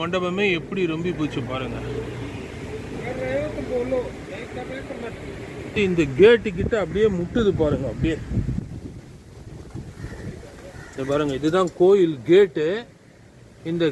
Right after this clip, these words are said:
கேட்டு படி கிட்ட வந்து முட்டுது பாருங்க. இன்னும் ஒரு கொஞ்சம் மழை பெஞ்சதுனாக்கா அப்படியே பூரா உங்களுக்கு பா-, காமிக்கிறோம் பாருங்க உள்ள.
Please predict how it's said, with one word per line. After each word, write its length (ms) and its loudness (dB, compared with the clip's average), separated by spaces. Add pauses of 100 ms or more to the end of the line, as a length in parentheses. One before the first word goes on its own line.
(120)
கேட்டு 480 6 (100)
படி 260 4
கிட்ட 340 2
வந்து 260 4
முட்டுது 360 2
பாருங்க. 440 0 (720)
இன்னும் 440 6
ஒரு 200 8 (100)
கொஞ்சம் 480 2
மழை 280 4 (100)
பெஞ்சதுனாக்கா 720 2 (160)
அப்படியே 600 4 (400)
பூரா 720 2
உங்களுக்கு 400 -4
பா-, 300 2
காமிக்கிறோம் 500 -2
பாருங்க 220 -4
உள்ள. 300 -2